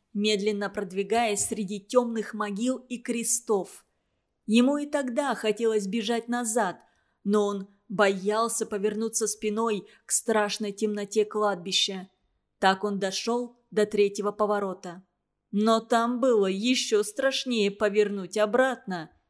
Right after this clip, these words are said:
И он пошёл дальше. Ему уже казалось, что он умрёт от страха, когда его вдруг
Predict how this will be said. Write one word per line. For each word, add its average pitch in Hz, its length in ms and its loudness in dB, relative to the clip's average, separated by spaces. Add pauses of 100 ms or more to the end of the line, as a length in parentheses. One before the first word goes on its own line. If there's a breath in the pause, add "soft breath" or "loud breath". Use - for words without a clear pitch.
(420)
И 226 140 8
он 226 180 4
пошёл 233 440 -4
дальше. 190 640 -2 (460)
Ему 233 340 4
уже 254 220 0
казалось, 254 560 2
что - 200 -4
он 233 200 -6
умрёт 240 600 2
от 190 140 -6
страха, 254 640 -2 (220 soft breath)
когда 214 600 0
его 220 240 0
вдруг 247 400 -2